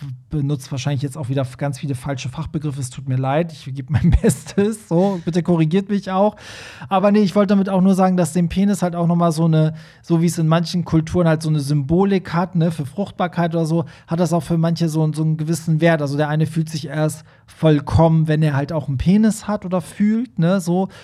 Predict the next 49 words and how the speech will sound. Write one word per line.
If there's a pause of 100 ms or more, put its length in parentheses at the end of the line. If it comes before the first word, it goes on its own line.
(160)
Und,
äh,
für
den
anderen
hingegen
macht
das
gar
nicht,
gar,
also
definiert
das
überhaupt
nicht,
ob
er
männlich
oder
weiblich
ist.
Also
ich
glaube,
deswegen, (440)
ähm,
ist
der
Penis
so
gesehen,
kommt
dem
nochmal
so
eine
andere
Ebene
auch
für
bestimmte
Menschen
hinzu.
Das
ist
dann
nicht
nur